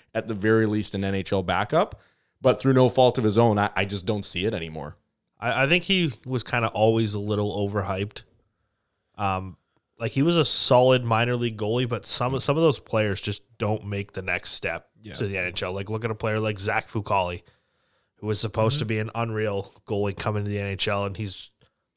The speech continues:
Speaker 2: a perennial A H L goaltender.
Speaker 1: Yeah.
Speaker 2: Um, and I think that's DiPietro's,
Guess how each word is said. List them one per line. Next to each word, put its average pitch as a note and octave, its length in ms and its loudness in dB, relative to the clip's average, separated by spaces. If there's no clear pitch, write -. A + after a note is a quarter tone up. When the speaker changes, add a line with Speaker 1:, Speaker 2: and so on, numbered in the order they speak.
Speaker 2:
a - 80 -12
perennial G#2+ 540 0
A F#2+ 40 -4
H F#2+ 300 -4
L F2+ 140 -4
goaltender. E2+ 480 -10
Speaker 1:
Yeah. E2 240 -8
Speaker 2:
Um, F#2+ 360 -2
and G#2+ 260 -4
I A#2 100 0
think C#3 280 0
that's - 580 0
DiPietro's, G2+ 1000 -2